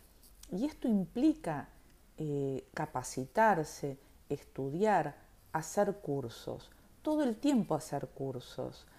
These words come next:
Mira, te voy a dar un ejemplo. Cuando yo empecé con mi Instagram hace un par de años, no tantos, yo podría haberme quedado donde estaba porque yo construí mi profesión sin las redes sociales.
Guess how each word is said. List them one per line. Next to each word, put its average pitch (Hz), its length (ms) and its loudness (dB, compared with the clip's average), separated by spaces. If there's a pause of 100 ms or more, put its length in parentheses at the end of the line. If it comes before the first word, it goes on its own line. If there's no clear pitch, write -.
(240)
Mira, 160 360 0
te - 80 0
voy 175 80 6
a 196 40 6
dar 208 120 6
un 185 120 0
ejemplo. 147 520 -6
Cuando 156 260 -2
yo 185 140 0
empecé 214 380 2
con 160 320 -4
mi 165 140 -4
Instagram 143 520 -6
hace 135 240 -8
un 139 140 -6
par 143 240 -4
de 147 100 -2
años, 135 580 -6
no 196 140 -4
tantos, 143 720 -2 (800)
yo 359 120 0
podría 311 420 6
haberme 165 320 4
quedado 147 500 2
donde 147 280 0
estaba 139 520 0
porque 139 600 -2 (420)
yo 175 100 2
construí 185 440 0
mi 190 160 2
profesión 160 720 -2
sin 160 180 -4
las 143 160 -2
redes 139 240 -2
sociales. 147 800 0